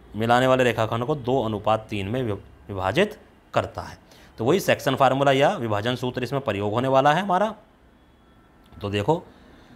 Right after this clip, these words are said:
सबसे पहले ऊपर लिख देना according to question let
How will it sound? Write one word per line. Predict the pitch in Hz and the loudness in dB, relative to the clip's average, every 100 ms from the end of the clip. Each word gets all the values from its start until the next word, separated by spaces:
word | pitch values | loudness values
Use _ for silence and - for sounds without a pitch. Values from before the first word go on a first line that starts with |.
| - - - - | -20 -20 -20 -4
सबसे | - 123 160 | -2 2 4
पहले | 156 160 | 4 4
ऊपर | 151 147 | 2 0
लिख | 131 | 0
देना | 135 156 285 - - - - - - - - - - - - - - - - - - - - | 0 0 -2 -10 -20 -20 -20 -20 -20 -20 -20 -20 -20 -20 -20 -20 -18 -18 -20 -20 -20 -20 -4
according | 107 - 110 104 101 | -2 2 2 0 -2
to | 156 233 - - - - - - - - - - - - - - - - - | -4 -4 -8 -20 -20 -20 -20 -20 -20 -20 -20 -20 -20 -20 -20 -20 -20 -20 -2
question | 117 - - - - - - - - - 98 98 | 0 0 -6 -10 -16 -20 -20 -20 -20 -20 -14 0
let | 110 147 156 | 4 4 0